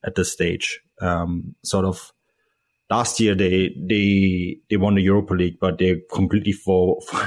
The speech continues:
<laughs> by, by foregoing the Bundesliga completely, right? They finished somewhere in the middle there.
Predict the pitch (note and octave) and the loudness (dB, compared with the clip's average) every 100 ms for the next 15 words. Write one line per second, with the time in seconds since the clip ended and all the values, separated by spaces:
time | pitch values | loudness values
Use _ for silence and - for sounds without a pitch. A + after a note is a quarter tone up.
0 | - - - - - - G2+ F#2+ F#2 G2 | -4 -6 -18 -20 -8 -2 0 0 0 0
1 | A#2 G#2+ A2 G#2 G2 G#2 G2+ F#2+ F#2 F#2 | 0 2 2 4 4 4 2 2 0 -2
2 | - E2+ F#2 E2+ F2 F2 F2+ F2 F2 G2 | -2 -2 0 0 0 0 0 -2 -2 -2
3 | F2+ - G2 F2+ F2 F2 G2 F#2+ F2 F2 | -2 -2 0 0 0 2 2 2 0 -2
4 | E2+ | -4